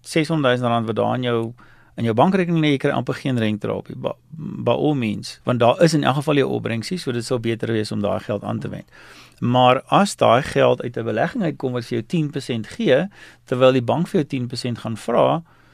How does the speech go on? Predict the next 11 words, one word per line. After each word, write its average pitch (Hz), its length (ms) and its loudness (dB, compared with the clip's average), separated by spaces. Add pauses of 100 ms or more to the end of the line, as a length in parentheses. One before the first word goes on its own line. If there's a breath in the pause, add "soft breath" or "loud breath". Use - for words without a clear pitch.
(140 soft breath)
dan 135 160 0
sê 165 240 4
ek, 139 100 -2
"Weet 139 180 -4
jy 143 100 0
wat, 113 220 0
finansier 123 420 -4
dit 131 160 0
eerder." 104 280 -8 (540 loud breath)
Want 131 200 0
die 139 140 -4